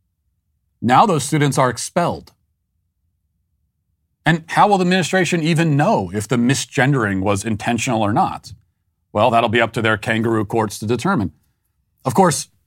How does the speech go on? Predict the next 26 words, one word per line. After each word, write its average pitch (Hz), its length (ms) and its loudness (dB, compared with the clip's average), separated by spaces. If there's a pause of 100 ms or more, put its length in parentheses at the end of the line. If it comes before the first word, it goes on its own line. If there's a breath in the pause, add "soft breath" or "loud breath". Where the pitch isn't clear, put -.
malicious 135 880 0 (640)
and 135 360 2
intentional 131 840 0
are 123 120 2
seen 165 280 0
as 127 180 2
one 143 200 4
and 131 100 2
the 110 60 0
same 151 340 0
here. - 220 -10 (800)
It's 139 140 0
been 185 180 2
decided 170 440 2
that 135 140 0
the 147 180 -2
only 254 380 2
reason 139 580 -2 (280)
why 139 220 2
anybody 185 520 2
would 147 260 0
ever 180 260 0
intentionally 175 800 -2
use 156 300 0
male 139 340 0
pronouns 110 640 0